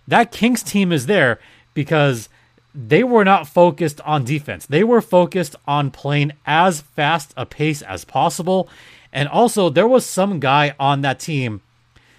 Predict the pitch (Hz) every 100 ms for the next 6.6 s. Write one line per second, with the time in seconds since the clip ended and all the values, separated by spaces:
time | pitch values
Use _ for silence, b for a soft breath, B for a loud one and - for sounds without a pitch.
0 | b 156 147 147 127 165 170 147 165 147
1 | 143 156 120 80 - b b b b _
2 | 117 135 240 240 139 220 - 196 180 143
3 | 165 170 151 143 175 101 104 127 170 160
4 | - - 202 220 208 147 190 139 139 160
5 | 165 - 185 160 139 165 175 160 175 175
6 | 170 208 220 139 95 73